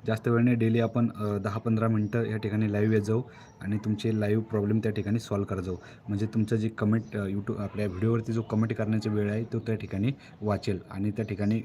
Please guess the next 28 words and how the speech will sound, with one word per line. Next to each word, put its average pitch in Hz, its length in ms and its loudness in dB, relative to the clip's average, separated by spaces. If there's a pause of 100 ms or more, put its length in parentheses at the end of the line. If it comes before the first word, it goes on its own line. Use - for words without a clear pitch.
लाईव्हमध्ये 117 480 2
कसं 120 200 -2
माहिती 110 220 0
आहे 107 140 -2
का, - 280 -14
बऱ्याच 113 220 2
गोष्टी 113 280 0
त्या 110 140 0
ठिकाणी 104 280 0
मी 110 80 2
तुमचं 107 240 -2
सॉल्व्ह 98 280 -4
करण्याचा 101 300 -2
प्रयत्न 104 300 -2
करतो, 92 360 -6 (260)
बरोबर 113 260 2
आहे 107 80 0
ना? 110 100 0 (300)
त्यामुळे 107 260 2
तुम्ही 107 260 0
लवकर 104 240 -2
फास्टमध्ये 104 560 -4
लाईव्ह 101 280 2
या, 117 140 4 (400)
पटापट 101 360 -4
आपल्या 98 300 -4
चॅनलला 101 260 0
जुडा 101 300 2